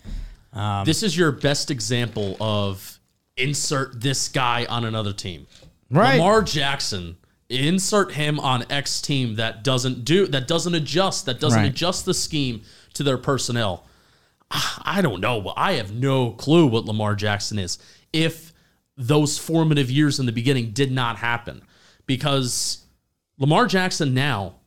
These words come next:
Speaker 2: is in the top ten. He's six for me. I'm glad you put him four 'cause I, I, I am a Lamar stan. Lamar Jackson has become a really good thrower of the football. He's
Speaker 1: Yeah.
Speaker 2: not just a runner.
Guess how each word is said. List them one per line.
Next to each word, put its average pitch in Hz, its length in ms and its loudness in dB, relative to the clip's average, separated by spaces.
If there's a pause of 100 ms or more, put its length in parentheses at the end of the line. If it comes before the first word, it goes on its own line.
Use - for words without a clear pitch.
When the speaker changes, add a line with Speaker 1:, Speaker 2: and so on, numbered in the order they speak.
(400)
Speaker 2:
is 139 180 4
in 226 120 4
the 220 80 2
top 170 280 0
ten. 147 220 -2
He's 110 140 -4
six - 260 -2
for 156 140 -2
me. 135 180 2
I'm 107 160 -4
glad 143 300 0
you 156 100 -2
put 139 180 -2
him 104 120 -2
four 151 320 0
'cause 107 120 -6
I, 127 200 0
I, 135 180 0
I 151 180 0
am 175 120 2
a 160 40 2
Lamar 135 360 2
stan. 110 400 -4 (840)
Lamar 170 340 4
Jackson 143 760 0 (420)
has 208 260 0
become 302 560 0
a 269 100 -4
really 359 340 6
good 349 120 4
thrower 320 320 4
of 302 40 2
the 277 80 2
football. 220 400 2
He's 117 200 0
Speaker 1:
Yeah. 247 60 4
Speaker 2:
not 277 220 0
just 285 220 -6
a 294 60 0
runner. 277 360 2